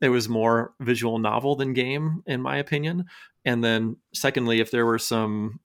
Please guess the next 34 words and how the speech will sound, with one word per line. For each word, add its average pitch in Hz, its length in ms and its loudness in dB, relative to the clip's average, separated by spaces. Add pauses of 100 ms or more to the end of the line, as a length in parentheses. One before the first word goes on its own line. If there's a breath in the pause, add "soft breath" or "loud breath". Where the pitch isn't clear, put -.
(100)
m-, 156 160 -8
more 123 320 0
accurate 120 380 -2
physics, 135 580 0
I 185 140 2
found 139 280 0
it 104 120 -4 (160)
really 123 460 2
difficult 110 600 -6
to 117 100 -6
control 110 800 -2 (340 soft breath)
the 113 160 0
gameplay 107 760 0 (160)
in 110 160 -4
those 104 260 -6
modes. 107 560 -4 (380 loud breath)
Um, 104 480 -4 (120)
I 123 120 0
understood 139 580 0
that 110 280 0 (260)
you 131 140 -2
had 117 260 -2
to 107 500 -2 (520 soft breath)
limit 127 580 0 (160)
the 113 160 0
movement 123 500 -2 (100)
of 117 120 -2
the 110 80 -10
crank 123 500 -4
in 127 100 -4
order 117 200 0
to 120 140 -8
get 113 180 -2
it. 156 180 -2